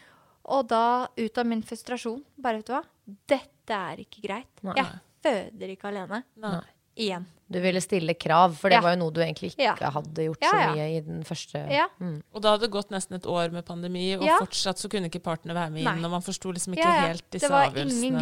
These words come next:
Speaker 1: grunn til at ikke partene
Speaker 3: de måtte
Speaker 1: skulle
Speaker 3: vente
Speaker 1: få
Speaker 3: til
Speaker 1: lov til å
Speaker 3: aktiv
Speaker 1: være med.
Speaker 3: fødsel, og, ja,
Speaker 1: Ja.
Speaker 3: ikke sant? Og, ja.
Speaker 1: Eh, og da tenkte jeg liksom, Ok, eh, du vet jo når Black Lives Matter,
Speaker 2: Ja.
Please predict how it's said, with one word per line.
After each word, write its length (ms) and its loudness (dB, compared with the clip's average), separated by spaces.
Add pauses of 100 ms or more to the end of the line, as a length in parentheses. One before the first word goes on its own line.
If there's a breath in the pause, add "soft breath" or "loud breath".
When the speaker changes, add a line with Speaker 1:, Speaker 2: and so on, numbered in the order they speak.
Speaker 1:
grunn 240 0
til 120 -6
at 120 0
ikke 180 -10
partene 160 -4
Speaker 3:
de 80 -6
måtte 120 0
Speaker 1:
skulle 160 2
Speaker 3:
vente 80 2
Speaker 1:
få 100 -4
Speaker 3:
til 20 -2
Speaker 1:
lov 120 2
til 60 -4
å 20 0
Speaker 3:
aktiv 120 0
Speaker 1:
være 40 -10
med. 120 -2
Speaker 3:
fødsel, 320 -6
og, 180 -4
ja, 120 2
Speaker 1:
Ja. 120 6
Speaker 3:
ikke 60 -6
sant? 300 -8
Og, 200 -8 (100)
ja. 640 0
Speaker 1:
Eh, 120 -8
og 140 0
da 160 4
tenkte 280 -6
jeg 220 -4
liksom, 160 -8
Ok, 100 -10 (600 soft breath)
eh, 600 -2 (240)
du 100 0
vet 240 0
jo 180 0
når 300 -4
Black 280 -6
Lives 420 -6
Matter, 460 -8 (240)
Speaker 2:
Ja. 140 -2